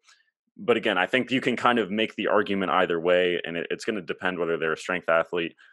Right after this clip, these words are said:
who, of course, also cares about hypertrophy outcomes, or if they're a hypertrophy only athlete. So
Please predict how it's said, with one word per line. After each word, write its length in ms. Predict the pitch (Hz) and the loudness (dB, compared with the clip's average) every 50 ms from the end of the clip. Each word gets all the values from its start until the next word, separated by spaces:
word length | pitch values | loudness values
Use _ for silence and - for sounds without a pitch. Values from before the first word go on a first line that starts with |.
| _ _ _ _ - | _ _ _ _ -8
who, 100 | - 92 | -2 -2
of 120 | 90 - - | -2 -2 0
course, 280 | - 107 98 - - - - | 0 0 0 0 -2 2 2
also 220 | 98 98 - 92 | 2 4 4 0
cares 240 | - - 92 90 82 | -2 -2 -2 -2 -2
about 160 | - 82 78 | -2 -4 -2
hypertrophy 420 | 78 80 - - 135 127 - 104 98 | -2 -2 0 0 0 0 2 0 0
outcomes, 380 | 87 - - 87 85 82 - _ - - - _ _ _ | 0 0 -2 -6 -6 -8 -14 _ -20 -20 -20 _ _ _
or 200 | 113 113 110 101 | 4 6 6 6
if 120 | 95 - | 6 4
they're 280 | - 92 90 85 78 - - - | 2 2 2 2 0 0 -2 -2
a 140 | 85 82 | -2 -2
hypertrophy 540 | 78 - 92 87 - - 98 87 - - 82 78 | -2 0 -2 -2 -2 -2 -6 -6 -6 -10 -10 -10
only 200 | 76 73 71 69 | -10 -10 -10 -10
athlete. 380 | 69 69 - - 69 69 69 | -10 -10 -10 -10 -14 -14 -12
So 240 | - - 87 78 76 | -6 -4 -4 -4 -4